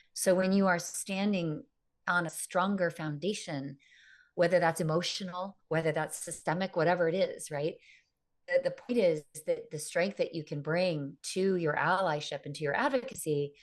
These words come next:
means that you can take next steps. You can carry that real experience forward and bring that with you into building,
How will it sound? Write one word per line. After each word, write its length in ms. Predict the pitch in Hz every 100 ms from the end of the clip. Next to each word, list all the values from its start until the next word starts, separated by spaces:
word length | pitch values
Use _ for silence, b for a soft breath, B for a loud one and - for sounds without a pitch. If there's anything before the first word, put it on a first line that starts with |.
| B B B
means 360 | 190 214 214
that 360 | 175 160 156 156
you 160 | 180 202
can 320 | - 175 240
take 240 | 175 151 - -
next 240 | 143 -
steps. 400 | - - - - -
You 60 |
can 500 | - 190 220 220 226
carry 560 | 226 - 170 180 185 180
that 360 | 151 143 139 - _ b b b _
real 420 | 156 160 233 254 202
experience 760 | 175 - 180 180 175 170 - -
forward 560 | 180 170 143 - - - b b b b _
and 220 | 190 175
bring 280 | 160 190 233
that 320 | 220 180 156 -
with 240 | 175 226 156
you 320 | 156 147 151 -
into 760 | 170 165 - - 165 156 156 156 b b b 156
building, 560 | 180 175 160 139 -